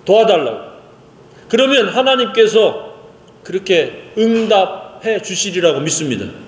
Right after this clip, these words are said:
왜냐? 사랑하겠다는데 하나님께서 가만히 있겠습니까?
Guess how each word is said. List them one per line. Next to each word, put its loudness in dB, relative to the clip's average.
왜냐? 0
사랑하겠다는데 2
하나님께서 -2
가만히 -2
있겠습니까? -6